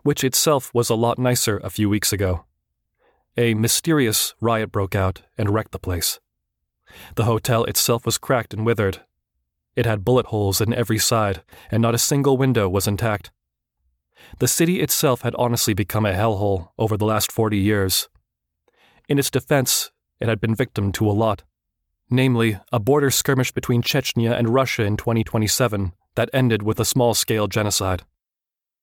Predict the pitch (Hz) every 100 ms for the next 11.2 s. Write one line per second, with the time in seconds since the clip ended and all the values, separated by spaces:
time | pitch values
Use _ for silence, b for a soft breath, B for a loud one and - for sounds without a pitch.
0 | _ _ _ _ - 120 113 98 85 82
1 | 82 - _ _ _ _ _ _ _ -
2 | 117 87 107 101 95 92 110 98 101 104
3 | - 87 95 107 98 90 92 87 - -
4 | _ _ _ _ _ _ _ - 127 104
5 | - _ _ _ _ _ _ 120 - 131
6 | 113 101 - 110 95 92 _ _ _ _
7 | _ _ _ _ _ 101 120 131 - -
8 | 139 - 98 98 - 104 85 87 - 90
9 | 71 - _ _ _ _ _ _ _ _
10 | _ _ _ _ _ - 113 113 104 95
11 | 90 85